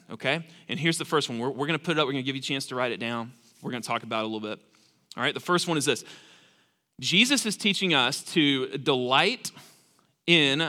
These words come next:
our spiritual bankruptcy apart from God's grace. All right, so I'm gonna give you some time to just jot that down if you're taking notes.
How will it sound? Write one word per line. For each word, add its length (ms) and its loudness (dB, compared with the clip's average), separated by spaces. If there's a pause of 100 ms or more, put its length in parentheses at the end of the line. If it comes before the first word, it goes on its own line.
(140)
our 220 4
spiritual 960 0
bankruptcy 960 -2 (200)
apart 500 4
from 440 2 (320)
God's 540 4
grace. 640 -6
All 40 -6
right, 160 2
so 120 -8
I'm 60 -4
gonna 100 -4
give 120 -2
you 60 -6
some 140 -6
time 240 0
to 100 0
just 340 -8
jot 300 -2
that 180 -2
down 280 0
if 100 -10
you're 60 -6
taking 320 -2
notes. 180 0